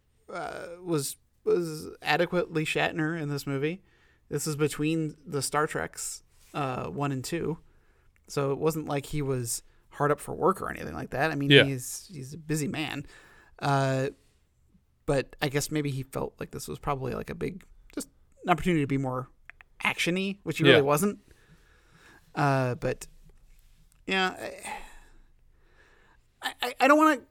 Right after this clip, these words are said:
Speaker 1: cr-, I don't, I, I, weird. I have a weird feeling about this movie. I don't wanna crap too hard on it 'cause I don't feel like it deserves it.
Speaker 2: I think
Speaker 1: But
Speaker 2: it,
Speaker 1: it's just
Speaker 2: I
Speaker 1: not
Speaker 2: think
Speaker 1: great.
Speaker 2: it, it's based on a book, though, and this book wouldn't have been successful if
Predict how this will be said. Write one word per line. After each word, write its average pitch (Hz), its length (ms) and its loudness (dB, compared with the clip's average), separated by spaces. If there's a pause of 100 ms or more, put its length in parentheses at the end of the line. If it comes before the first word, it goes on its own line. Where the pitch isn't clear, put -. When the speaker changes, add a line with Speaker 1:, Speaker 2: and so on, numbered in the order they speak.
(100)
Speaker 1:
cr-, - 240 -6
I 233 100 -2
don't, 254 160 -2
I, 190 240 -2
I, 220 160 2
weird. 226 320 6
I 180 100 6
have 208 160 8
a 233 40 6
weird 233 200 2
feeling 226 180 4
about 170 100 6
this 143 100 2
movie. 143 100 0
I 170 40 2
don't 160 80 2
wanna 190 140 0
crap 185 300 -2
too 160 140 -2
hard 160 200 4
on 135 160 2
it 127 220 -4
'cause 147 140 -4
I 143 40 4
don't 151 200 0 (160)
feel 170 140 0
like 156 140 2
it - 200 -8
deserves 143 500 -2
it. 220 200 4 (200)
Speaker 2:
I 165 60 12
think 226 220 0
Speaker 1:
But 180 100 6
Speaker 2:
it, - 20 6
Speaker 1:
it's 196 100 4
just 202 200 2
Speaker 2:
I 151 40 10
Speaker 1:
not 196 100 8
Speaker 2:
think 202 180 4
Speaker 1:
great. 151 360 -2 (420)
Speaker 2:
it, 175 200 -2
it's 185 180 2
based 202 300 6
on 202 80 6
a 156 60 6
book, 147 340 4
though, 104 380 2 (920)
and 127 360 4
this 156 140 6
book 175 220 2
wouldn't 147 200 6
have 135 80 4
been 135 140 2
successful 117 680 2
if - 480 0